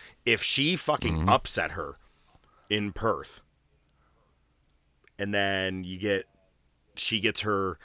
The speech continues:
Speaker 1: rematch at WrestleMania and Becky Lynch gets her match, it's a triple threat. I'm just saying, I've been calling this triple threat somehow.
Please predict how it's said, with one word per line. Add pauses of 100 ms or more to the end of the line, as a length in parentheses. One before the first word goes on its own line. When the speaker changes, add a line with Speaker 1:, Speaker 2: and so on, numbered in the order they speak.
(440)
Speaker 1:
rematch
at
WrestleMania
and
Becky
Lynch
gets
her
match,
it's
a
triple
threat.
I'm
just
saying,
I've
been
calling
this
triple
threat
somehow.